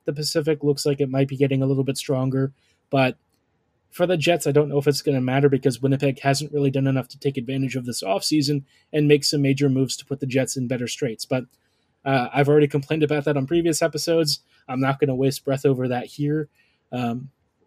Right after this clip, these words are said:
be curious to know your thoughts on the Central Division. What teams do you think are most dangerous? Be sure to let me know on social media at, uh, L O underscore Winnipeg Jets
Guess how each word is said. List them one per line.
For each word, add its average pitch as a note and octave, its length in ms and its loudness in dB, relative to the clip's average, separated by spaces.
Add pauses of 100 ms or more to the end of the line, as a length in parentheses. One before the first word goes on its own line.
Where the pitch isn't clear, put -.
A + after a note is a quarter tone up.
(340)
be F3 120 -4
curious G3 220 2
to F#3+ 60 -2
know F3 100 2
your D#3+ 160 4
thoughts D3+ 280 0
on C#3+ 80 2
the C#3 80 2
Central C#3+ 280 0
Division. C#3 520 0
What - 160 0
teams C#3 240 0
do C3+ 120 0
you C#3 120 4
think C#3 300 0 (260)
are C#3 100 2
most B2+ 280 0
dangerous? C#3 560 2 (240)
Be D3 80 0
sure C#3+ 140 2
to C#3+ 60 4
let C#3 160 2
me C3 60 -2
know C3 120 0
on A#2+ 80 -6
social C#3+ 280 2
media C3+ 300 2
at, B2+ 260 -4
uh, A#2 280 -8
L D3 160 4
O C#3+ 120 4
underscore C#3 400 -2
Winnipeg B2+ 340 -4
Jets C#3+ 360 -2